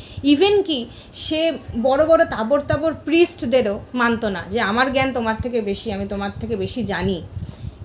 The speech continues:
একদিন চব্বিশ বছর পেরিয়ে গেল, বারোটার যখন ঘন্টা বাজলো, শয়তান তখন সামনে এসে দাঁড়ালো, বিধ্বংসী এক মুখ, সেই মুখ দেখে সে বলছে, "আমায় রক্ষা কর, আমি তোমার সাথে যাব না।"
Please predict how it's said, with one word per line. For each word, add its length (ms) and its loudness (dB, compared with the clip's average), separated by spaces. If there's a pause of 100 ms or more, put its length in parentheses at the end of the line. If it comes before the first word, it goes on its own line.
(260)
একদিন 380 -6
চব্বিশ 500 -10
বছর 280 -8
পেরিয়ে 320 -10
গেল, 140 -12 (800)
বারোটার 520 0
যখন 260 -4
ঘন্টা 400 -6
বাজলো, 360 -4 (440)
শয়তান 400 -8
তখন 220 -6
সামনে 360 -12
এসে 180 -10
দাঁড়ালো, 400 -12 (760)
বিধ্বংসী 760 -2
এক 200 2
মুখ, 460 2
সেই 160 0
মুখ 180 0
দেখে 260 -4
সে 140 0
বলছে, 300 -4
"আমায় 240 2
রক্ষা 320 0
কর, 120 2
আমি 140 0
তোমার 200 -4
সাথে 220 -6
যাব 320 0
না।" 220 -2